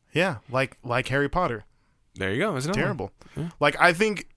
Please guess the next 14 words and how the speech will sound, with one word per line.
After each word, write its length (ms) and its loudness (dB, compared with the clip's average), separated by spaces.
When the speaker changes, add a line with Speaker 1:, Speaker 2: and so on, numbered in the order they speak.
Speaker 1:
any 320 2
one 240 4
of 160 2
those, 280 4
like, 460 2
uh, 400 0
forty-year-old 880 2
professors 540 2
who's 180 0
been 240 2
wizarding 520 4
their 120 6
whole 200 4
life 360 4